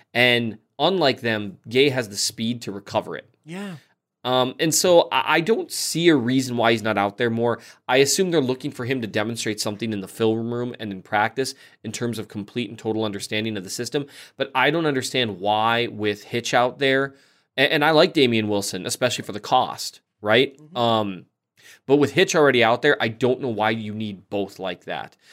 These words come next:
Speaker 1: So that, that would be my hot take on him.
Speaker 2: Also, Seth, I don't know if you didn't know this, but Tedrick Thompson's not on the roster anymore. <laughs>
Speaker 1: Yeah, I know.
Speaker 2: Oh, really? Wow. Okay, well, we've pretty much worked through all the Chiefs' safeties. Wow,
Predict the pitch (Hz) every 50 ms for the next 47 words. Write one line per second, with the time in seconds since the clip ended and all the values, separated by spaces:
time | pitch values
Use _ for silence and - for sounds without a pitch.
0 | - _ - - 135 135 156 160 175 - - 151 151 170 170 160 139 143 147 139
1 | 131 131 127 104 120 117 107 113 - - 113 110 104 - 104 92 90 92 92 87
2 | 85 90 - - 151 160 160 160 - 175 156 147 139 127 117 - - 147 135 131
3 | 120 - 131 135 139 139 135 131 123 117 127 123 120 113 113 110 107 107 104 107
4 | 101 - - 117 104 - 151 143 131 127 110 - 127 117 113 101 110 104 92 110
5 | 101 98 95 95 92 92 92 92 92 - - 95 92 95 95 95 92 90 - -
6 | - - - - - 587 571 679 659 494 427 - - 523 494 - - - 415 392
7 | - - - 415 381 - - - 220 240 240 247 247 247 - 269 277 269 247 -
8 | - - - - - 370 320 - - - - 190 208 175 139 127 160 175 208 233
9 | - - - - 262 302 320 294 233 277 262 247 240 247 247 240 233 233 226 220
10 | 214 214 208 208 202 202 208 214 208 220 208 185 165 180 214 214 - 139 180 233
11 | 269 269 - 175 165 160 165 156 160 - - 175 180 156 - - 156 180 233 262
12 | 254 254 - 113 107 - - - - _ _ _ _ _ _ _ _ _ _ _
13 | _ -